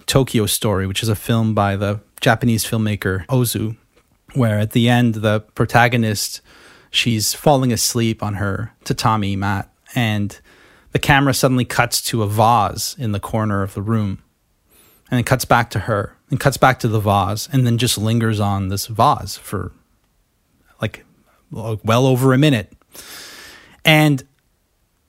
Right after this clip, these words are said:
in that moment, to me, it was like, "W-, why are you framing this inconsequential detail in the scene?"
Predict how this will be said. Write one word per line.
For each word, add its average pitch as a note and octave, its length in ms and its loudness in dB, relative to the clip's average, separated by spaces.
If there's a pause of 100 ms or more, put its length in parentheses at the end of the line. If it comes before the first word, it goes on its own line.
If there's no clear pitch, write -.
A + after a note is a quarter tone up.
(300)
in E3 160 4
that E3 180 4
moment, D3+ 540 4
to C3+ 120 0
me, D3 360 2
it C3 60 0
was C3 200 0
like, A#2+ 300 0
"W-, B2 180 -6
why B2 400 2
are D#3 40 2
you D3 160 0
framing C#3 480 2
this - 460 -2 (1040)
inconsequential C3 1080 0
detail G#2+ 680 -4
in G2 120 -4
the G#2 80 -4
scene?" E3 500 -4